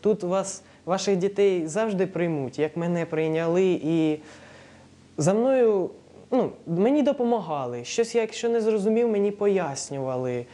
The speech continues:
роз'ясняли. Ніколи не сталося зі мною якоїсь страшної ситуації. Завжди я відчував допомогу зі сторони організаторів, зі сторони тієї сім'ї, в якій я перебував.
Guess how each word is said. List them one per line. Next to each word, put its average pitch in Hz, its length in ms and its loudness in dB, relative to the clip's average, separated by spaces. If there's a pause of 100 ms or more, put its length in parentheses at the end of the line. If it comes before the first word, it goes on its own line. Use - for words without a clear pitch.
(360)
роз'ясняли. 180 960 0
Ніколи 226 460 0
не 208 140 -2
сталося 208 480 -2
зі 175 140 0
мною 180 400 0
якоїсь 180 420 0
страшної 202 460 -2
ситуації. 135 720 -4
Завжди 180 440 0
я 160 140 2
відчував 170 400 -2
допомогу 156 520 -2
зі 143 140 -6
сторони 160 440 -2 (360)
організаторів, 160 960 -2
зі 139 180 -4
сторони 190 360 2
тієї 185 260 0
сім'ї, 180 380 0
в 190 40 2
якій 151 280 0
я 175 120 2
перебував. 123 600 -4